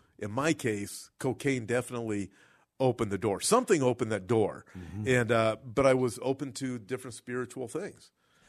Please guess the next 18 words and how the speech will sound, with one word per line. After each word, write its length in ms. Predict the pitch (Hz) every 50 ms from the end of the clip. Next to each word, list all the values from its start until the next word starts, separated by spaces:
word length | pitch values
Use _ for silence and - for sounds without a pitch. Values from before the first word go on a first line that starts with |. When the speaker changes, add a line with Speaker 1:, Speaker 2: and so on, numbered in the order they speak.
| _ _ _ -
Speaker 2:
So 160 | - - 139
how 240 | 131 135 143 160 180
did, 480 | 180 170 156 147 139 131 123 123 - -
so 260 | - - 139 131 123
here 240 | 110 - - 151 156
you 160 | 151 151 147
are, 100 | 139 131
you're, 260 | 131 120 117 110 110 104
you're 280 | - 113 120 113 107 101 107 110 120 _ _ _ _ _ _ -
hooked 220 | - 135 131 -
on 160 | 147 131 117 104
crack 380 | - - 123 123 120 110 -
and 180 | - 101 98 95 - -
heroin, 380 | - 120 113 107 101 101 101 101
which 220 | 98 92 - -
is 80 | 92 -
so 240 | - - - 113 110
gnarly. 520 | 104 104 85 82 90 85 76 78 90 117